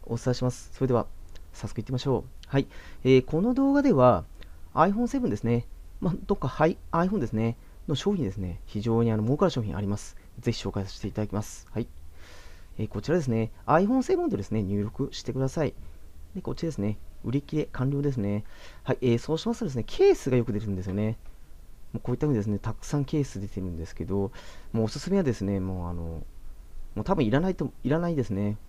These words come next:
こういったものですよね。はい。で、あの、こういった商品ですね、秋葉原に行くと、実際ですね、え、三百円ぐらい売ってるんですよ。二百円か三百円確か売ってます。はい。で、あの、これがですね、なんとですね、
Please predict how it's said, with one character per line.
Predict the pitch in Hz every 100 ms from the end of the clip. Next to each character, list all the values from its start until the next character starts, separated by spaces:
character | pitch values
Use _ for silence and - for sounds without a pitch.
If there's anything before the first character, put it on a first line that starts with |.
| -
こ | -
う |
い |
っ | 127
た | 139
も | 123
の |
で | 90
す | 90
よ | 82
ね。 | 98 98 - - - - -
は | - 101
い。 | - - - - -
で、 | 110 110
あ |
の、 | 107 104 107
こ | -
う | 285
い |
っ |
た | 285
商 | 311 311
品 | 220
で | 107
す | 104
ね、 | 107 110 -
秋 | 123 -
葉 | 262
原 | 285 233
に | 123 101
行 |
く |
と、 | - 110 107 87
実 | - 127 -
際 | - 220
で | 131
す | 101
ね、 | 101 - -
え、 | 107
三 | 185 240 247 240
百 | 220
円 | 226
ぐ | 190
ら |
い |
売 | 107
っ |
て |
る | 104
ん |
で | 92
す |
よ。 | 87 - - - -
二 | 151
百 | 220 247
円 | 180
か |
三 | 120 113
百 | 117 120
円 | 107
確 | - -
か |
売 | 98
っ |
て | -
ま | 98
す。 | - 82 - -
は | 120
い。 | 92 - - - - -
で、 | 135
あ |
の、 | 127 123 120 - - - - - - - - -
こ | - 180
れ | 233
が |
で | 190
す | 127
ね、 | 104 87
な | 117
ん | 147
と | 143
で | 90
す |
ね、 | - 92